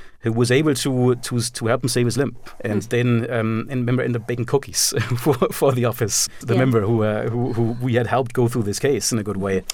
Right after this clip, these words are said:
Speaker 2: Here you are now living in New York, yet you, you're German. Like, do you have any recollections of, you know, your experience with the German healthcare system growing up? Or,
Speaker 1: <laughs>
Speaker 2: I don't
Speaker 1: Yeah.
Speaker 2: know, any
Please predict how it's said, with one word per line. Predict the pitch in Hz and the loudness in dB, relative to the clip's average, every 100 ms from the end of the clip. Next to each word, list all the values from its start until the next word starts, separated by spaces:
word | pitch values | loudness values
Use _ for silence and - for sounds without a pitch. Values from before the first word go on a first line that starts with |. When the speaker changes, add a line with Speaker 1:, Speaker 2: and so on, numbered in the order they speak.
| - - - | -10 -16 -8
Speaker 2:
Here | - 294 | 0 2
you | 262 240 | 4 4
are | 233 233 | 4 4
now | 202 | 2
living | 214 208 214 | 2 2 2
in | 202 | 2
New | 190 | 2
York, | 196 202 180 180 - | 4 4 4 0 -2
yet | 196 180 - | 2 2 2
you, | 196 202 202 190 190 - - - - - - - - 208 | -2 0 2 4 2 -2 -14 -18 -20 -20 -20 -18 -10 -2
you're | 196 202 | 2 2
German. | 220 247 285 247 202 185 | 4 4 4 4 2 2
Like, | 185 190 190 | 0 -2 -6
do | - 220 | -2 2
you | 226 269 | 2 2
have | 277 277 | 2 2
any | 262 262 247 | 2 2 2
recollections | 220 220 214 180 196 - 226 226 220 | 2 2 0 0 0 0 2 2 2
of, | 208 190 185 | 2 0 -2
you | 180 208 | -4 0
know, | 190 | 2
your | 180 185 | 2 2
experience | 196 - 190 180 196 196 | 2 0 -4 -2 -2 -4
with | 185 | -6
the | |
German | 151 156 156 190 247 | -4 -4 0 2 2
healthcare | 220 262 - 285 285 | 2 0 0 -2 0
system | 330 - 330 320 | -2 0 0 2
growing | 320 339 330 320 | 4 4 4 2
up? | 320 403 - | 0 -2 2
Or, | 202 | 4
Speaker 1:
<laughs> | |
Speaker 2:
I | 190 180 160 | 6 6 4
don't | 185 160 170 | 4 4 6
Speaker 1:
Yeah. | 165 | 6
Speaker 2:
know, | 127 104 104 | 6 4 2
any | 226 131 170 | 4 4 4